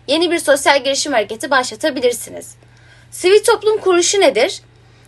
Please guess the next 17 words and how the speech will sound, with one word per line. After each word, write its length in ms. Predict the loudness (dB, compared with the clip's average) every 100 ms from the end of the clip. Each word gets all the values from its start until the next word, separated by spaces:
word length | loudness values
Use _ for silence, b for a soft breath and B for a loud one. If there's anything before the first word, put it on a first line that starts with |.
| b
Sivil 300 | 0 2 4
toplum 340 | 2 2 0
kuruluşları 720 | 0 -2 -2 -2 0 2 2 0 _ 2
ya 120 | 2
da 80 | 2
sivil 260 | 0 0
toplum 320 | 0 0 2
örgütleri, 680 | 4 2 -2 -2 -2 0 -2 -4 _ -2
resmi 360 | 0 2 0 0
kurumların 460 | -2 0 2 2 0
dışında 360 | -2 0 0
kalan 400 | 2 2 4 2 -2 b b b
ve 140 | -2 0
bunlardan 540 | 4 4 4 0 0
bağımsız 340 | -2 -2 -2
olarak 380 | 2 4 2 0
çalışan, 500 | -6 -6 -4 -2 -2